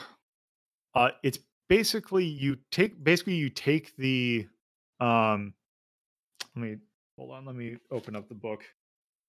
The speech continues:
Let's see, take book, page ninety-five. Oh,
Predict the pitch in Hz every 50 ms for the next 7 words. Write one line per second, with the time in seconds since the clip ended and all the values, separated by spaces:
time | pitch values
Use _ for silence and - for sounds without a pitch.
0 | _ _ - - - _ _ _ _ _ _ _ _ _ _ _ _ _ _ _
1 | _ _ _ - - - _ _ _ _ - 165 151 - 139 139 135 131 117 -
2 | - - 113 101 101 104 101 101 - - 135 135 135 135 _ _ _ _ _ _
3 | _ _ - 180 185 180 180 - - - _ _ _ _ _ _ _ _ _ _
4 | _ _ _ _ - - - - - - _ _ _ _ _ - - _ _ _
5 | _ _ _ _ - 135 131 127 - 131 120 117 117 123 123 120 110 - _ _
6 | _ _ _ _ _ _ _ - 139 135 139 143 143 143 135 139 _ _ _ _
7 | _ _ _ _ _ _ _ _ _ - - - _ _ _ _ _ _ _ _
8 | _ _ _ _ _ _ _ _ - - 131 127 123 123 120 113 110 104